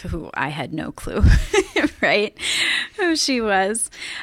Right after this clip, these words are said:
Um, but I just remember that story. And what's crazy to me is that now, and for as long as I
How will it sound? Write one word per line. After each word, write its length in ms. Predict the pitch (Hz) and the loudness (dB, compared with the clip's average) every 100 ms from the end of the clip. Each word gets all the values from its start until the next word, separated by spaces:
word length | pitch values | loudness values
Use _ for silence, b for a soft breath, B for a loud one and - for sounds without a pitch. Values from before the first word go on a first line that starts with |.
| B - | B 2
Um, 640 | 214 208 190 180 175 185 - _ _ _ _ _ _ _ _ _ _ _ | 6 6 6 2 -2 -6 -10 _ _ _ _ _ _ _ _ _ _ _
but 180 | 226 202 - _ 202 | 0 0 -2 _ 0
I 160 | 214 | 0
just 440 | 214 247 233 - - _ _ - | 0 -4 -4 -6 -12 _ _ -6
remember 540 | 196 185 190 254 294 | -4 0 0 2 0
that 240 | 226 196 - | 0 -2 -2
story. 500 | - 233 294 294 - | -4 -4 -2 -2 -2
And 180 | 208 208 | -4 -2
what's 240 | 202 - - | -4 -6 -8
crazy 580 | - 285 415 466 233 | -6 -2 -2 -2 -4
to 180 | 226 - | -6 -8
me 380 | 185 175 180 - - | -6 -4 -6 -8 -6
is 320 | 202 208 - | -6 -6 -8
that 420 | - 107 110 - _ _ _ _ _ _ _ _ _ _ _ _ _ _ _ | -6 -4 -4 -8 _ _ _ _ _ _ _ _ _ _ _ _ _ _ _
now, 640 | 180 196 226 233 202 196 220 - | -8 -4 0 2 2 0 -2 -2
and 400 | 190 185 180 - _ _ _ _ _ _ | -4 -4 -8 -14 _ _ _ _ _ _
for 160 | - 180 | -2 -2
as 140 | 170 | 0
long 240 | 180 180 | -2 -2
as 120 | 165 156 | -2 -2
I 180 | 160 | -2